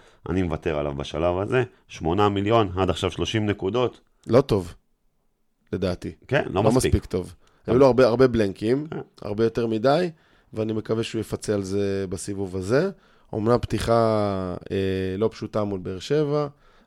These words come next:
Speaker 2: אבל אחרי זה יש לו כבר את, אה, נס ציונה, שאנחנו תמיד מזלזלים מהם, ואז הם, אה, אף אחד לא עושה כלום נגדם, אז זה
Speaker 1: אה.
Speaker 2: אחד אחד משני שערים עצמיים.
Speaker 1: כן.
Speaker 2: אה, וזהו, ואז הפועל ירושלים בבית, אבל בסדר, נראה, נראה, נראה. אה, אז אני כרגע רק עם ספורי. עם מי אתה?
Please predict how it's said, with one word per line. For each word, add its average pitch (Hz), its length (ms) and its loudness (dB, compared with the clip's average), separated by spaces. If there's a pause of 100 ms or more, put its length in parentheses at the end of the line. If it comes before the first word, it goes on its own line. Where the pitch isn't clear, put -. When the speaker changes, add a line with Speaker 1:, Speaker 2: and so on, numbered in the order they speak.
Speaker 2:
אבל 113 160 -2
אחרי 110 200 -2
זה 107 120 2
יש 104 140 -2
לו 107 80 0
כבר 98 220 0
את, - 140 -4
אה, 98 80 0
נס 101 180 0
ציונה, 120 260 2
שאנחנו - 260 -4
תמיד 104 220 -2
מזלזלים 98 460 0
מהם, 95 160 0
ואז 92 160 2
הם, 92 180 0
אה, 90 200 2
אף - 100 -2
אחד 101 120 -2
לא 95 60 0
עושה - 160 -4
כלום 156 320 0
נגדם, 143 400 6
אז 104 80 0
זה 95 60 0
Speaker 1:
אה. 92 60 -2
Speaker 2:
אחד 87 220 0
אחד 127 300 2 (600)
משני 110 400 2
שערים 127 300 6
עצמיים. 123 540 4 (220)
Speaker 1:
כן. 76 240 -4 (600)
Speaker 2:
אה, 98 580 -2
וזהו, 87 420 -4
ואז 92 160 2
הפועל 98 180 2
ירושלים 107 340 0
בבית, 151 540 -2
אבל - 160 -6
בסדר, 302 360 2 (180)
נראה, 269 220 -2 (280)
נראה, 175 260 -2
נראה. 143 220 0 (920)
אה, 120 360 4
אז 117 180 2
אני 131 120 4
כרגע 120 300 2
רק 110 140 -4
עם 104 80 -4
ספורי. 98 440 -6
עם 101 160 -2
מי 123 100 6
אתה? 143 260 0